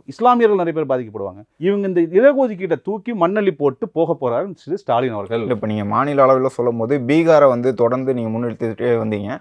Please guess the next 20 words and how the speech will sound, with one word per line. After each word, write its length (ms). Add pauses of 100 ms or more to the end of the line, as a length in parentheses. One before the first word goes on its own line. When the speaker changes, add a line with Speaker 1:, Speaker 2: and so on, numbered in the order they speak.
Speaker 2:
ஆனா 160
பீகார்ல 640
சாதி 320
வாரி 180
கணக்கெடுப்பு 480
எடுத்தாங்க. 240
அதன் 300
பிறகு 240
வந்து 220
அதை 220
இடஒதுக்கீடு 560
ஐம்பதுல 300
இருந்து 240
அறுபத்தைந்தா 520
மாற்றும் 380
போது 240
அது 180
வந்து 440
சரியான 440
ஒரு, 500